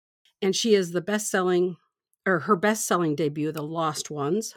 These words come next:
won her a Kobo Emerging Writer Prize,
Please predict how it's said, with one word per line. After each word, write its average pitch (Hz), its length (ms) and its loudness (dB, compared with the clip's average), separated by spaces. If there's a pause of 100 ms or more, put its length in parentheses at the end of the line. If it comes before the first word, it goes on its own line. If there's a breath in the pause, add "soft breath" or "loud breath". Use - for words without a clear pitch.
(120)
won 165 300 -2
her 170 280 -4
a 147 140 -4
Kobo 185 640 -4
Emerging 160 480 -4
Writer 156 320 -6
Prize, 202 560 -8